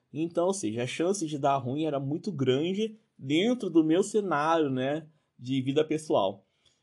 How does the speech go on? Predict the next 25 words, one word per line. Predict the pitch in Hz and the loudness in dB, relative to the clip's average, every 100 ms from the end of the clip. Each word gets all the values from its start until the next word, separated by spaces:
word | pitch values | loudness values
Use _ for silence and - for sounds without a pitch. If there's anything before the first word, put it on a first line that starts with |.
| _ | _
Então, | - 220 226 175 160 165 175 180 180 - | -10 -8 -2 0 2 2 -2 -4 -8 -10
eu | |
procurei | 151 160 165 147 147 | -6 -4 -2 -2 0
evoluir | 151 151 151 151 | -2 0 0 0
essa | 151 | -2
técnica, | 147 123 127 156 165 | -4 -2 -2 -4 0
eu | 160 | 0
usei | 147 127 | 0 2
ela | 143 151 | 2 2
um | 135 | -4
tempo, | 135 110 131 165 202 | -6 -6 -4 -8 -4
ela | 135 135 | 0 0
realmente | 147 175 131 156 - | 0 -2 -4 -6 -10
foi | - 135 | -4 -2
bem | 113 135 | -2 -4
eficiente | 170 - - 107 107 - | -6 -12 -12 -10 -10 -12
na | 101 | -14
minha | 101 | -14
vida, | 101 147 151 135 _ _ | -8 -6 -6 -8 _ _
porque | - 135 175 | -6 0 0
conforme | 185 180 185 196 | 0 -2 -2 -2
o | |
dinheiro | 202 170 151 151 | -2 -2 -4 -4
tava | 143 135 123 113 - - | -6 -4 -4 -6 -10 -6
indo, | 185 214 175 127 104 | -2 0 0 2 2